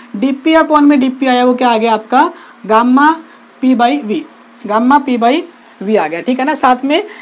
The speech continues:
इसको term को यहाँ पे लेके आएंगे तो negative sign साथ में चलेगा ही, तो minus का gamma P by V आ गया। Isothermal में क्या था, Minus का P by V आया था, लेकिन adiabatic में extra gamma और multiply हो गया है, तो gamma P by क्या आ गया है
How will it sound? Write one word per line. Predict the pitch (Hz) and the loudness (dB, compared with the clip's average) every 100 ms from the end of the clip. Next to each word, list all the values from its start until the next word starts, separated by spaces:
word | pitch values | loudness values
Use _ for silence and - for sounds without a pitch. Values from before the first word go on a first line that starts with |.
| - | -8
इसको | 262 - 320 | -6 0 0
term | 302 311 | 2 2
को | 302 | 2
यहाँ | 277 262 | 2 2
पे | 262 | 2
लेके | 294 285 | 2 2
आएंगे | 285 285 | 0 0
तो | 294 | 2
negative | 254 233 294 | 0 0 0
sign | 277 277 | 0 0
साथ | 254 226 233 | -2 -2 -2
में | 240 | -2
चलेगा | 208 175 175 | -2 -4 -8
ही, | 165 - - - | -10 -16 -20 -6
तो | 247 | -4
minus | 226 247 269 | -2 -2 -2
का | 311 | -2
gamma | 254 240 262 | 0 0 0
P | 254 226 | -2 -2
by | 233 320 320 - 208 | 0 0 -6 -16 -4
V | 220 | -2
आ | 185 | -2
गया। | 180 - - | -4 -6 0
Isothermal | 262 320 330 320 330 | 0 2 2 2 2
में | 320 | 2
क्या | 320 | 2
था, | 330 | 2
Minus | 277 269 294 285 | 0 0 0 0
का | 320 | -2
P | 311 294 | 0 2
by | 285 330 370 - - | 2 0 -4 -14 -8
V | 233 294 | 2 2
आया | 240 202 | 4 0
था, | 190 165 - - - 240 | -4 -10 -14 -20 -10 -4
लेकिन | 285 320 | -2 -2
adiabatic | 240 254 320 285 269 294 | -2 0 2 2 0 0
में | 302 311 | 0 -2
extra | 254 254 - 294 302 | -4 -6 -4 0 2
gamma | 254 254 285 | 2 2 2
और | 285 262 247 | 2 0 0
multiply | 240 233 247 247 | -2 -4 0 0
हो | 214 | 0
गया | 208 233 | 0 0
है, | |
तो | 262 220 | 0 -2
gamma | 214 240 269 | 0 2 0
P | 262 | 2
by | 233 233 | 0 2
क्या | 233 | 2
आ | 208 | 2
गया | 208 | 2
है | 285 | 0